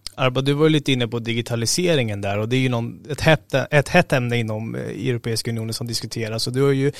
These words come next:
är väldigt involverad i det här. Eh, hur kan digitaliseringen, eller vad är digitaliseringens betydelse för en återhämtning av, av, eh, Sverige och Europa?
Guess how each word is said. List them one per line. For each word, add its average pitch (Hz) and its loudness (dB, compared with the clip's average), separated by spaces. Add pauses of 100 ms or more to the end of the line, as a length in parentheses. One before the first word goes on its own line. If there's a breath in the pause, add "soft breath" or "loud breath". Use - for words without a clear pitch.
(140 loud breath)
är 143 0
väldigt 143 2
involverad 120 0
i 110 0
det 107 0
här. 101 -6 (300 loud breath)
Eh, 113 -2
hur 156 4
kan 151 2
digitaliseringen, 151 4 (300)
eller 147 2
vad 151 10
är 147 8
digitaliseringens 156 4
betydelse 170 -2
för 127 -2
en 143 -4
återhämtning 139 0
av, 120 0
av, 117 -4
eh, 117 0
Sverige 156 2
och 120 -2
Europa? 127 -4